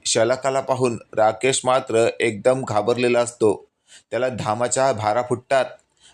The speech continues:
आणि अशातच ऐश्वरी म्हणत असते, "ताई, याच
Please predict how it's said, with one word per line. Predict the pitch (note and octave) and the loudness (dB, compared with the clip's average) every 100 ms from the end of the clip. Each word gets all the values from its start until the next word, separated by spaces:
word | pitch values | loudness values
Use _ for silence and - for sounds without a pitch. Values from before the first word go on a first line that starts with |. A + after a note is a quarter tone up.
| - | -4
आणि | B2 | -2
अशातच | B2 C#3+ C3 B2+ B2+ - | -2 -2 2 2 2 -2
ऐश्वरी | B2 A#2 C3 C3 C3+ | 0 0 0 0 0
म्हणत | B2+ B2+ | 0 -2
असते, | C3 - A#2 A#2 - - _ _ _ - _ _ - - | -4 0 0 0 -6 -20 _ _ _ -20 _ _ -18 -2
"ताई, | A#2+ C3 C3 A2+ _ _ _ _ _ _ _ | 0 0 -4 -12 _ _ _ _ _ _ _
याच | A2 C3 D3+ - | 0 2 2 -2